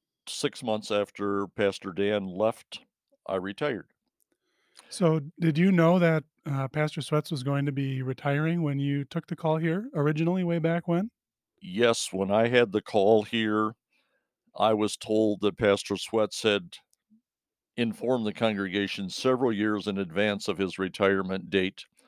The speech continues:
Speaker 1: And so the last Sunday he led worship service here was his sixty-second birthday. So this was, it was well known to the congregation, and I became aware of that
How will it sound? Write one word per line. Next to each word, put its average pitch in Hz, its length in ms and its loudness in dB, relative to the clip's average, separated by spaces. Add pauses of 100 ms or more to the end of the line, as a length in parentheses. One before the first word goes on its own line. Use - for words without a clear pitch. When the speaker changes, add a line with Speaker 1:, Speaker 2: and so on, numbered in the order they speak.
(420)
Speaker 1:
And 92 260 -2
so 95 240 2
the 92 100 2
last 104 640 2
Sunday 110 560 4
he 113 140 -2
led 98 220 0
worship 104 380 -2
service 95 420 -2
here 98 280 0
was 92 320 -2
his 98 220 -4
sixty-second - 1400 -2
birthday. 110 380 0 (960)
So 104 300 4
this 107 220 -2
was, 104 320 -4
it 104 80 -2
was 98 160 -2
well 120 260 8
known 113 240 4
to 107 100 -4
the 101 120 0
congregation, 101 840 0
and 98 360 -2
I 104 200 4
became 101 360 -2
aware 98 300 4
of 90 120 0
that 95 200 2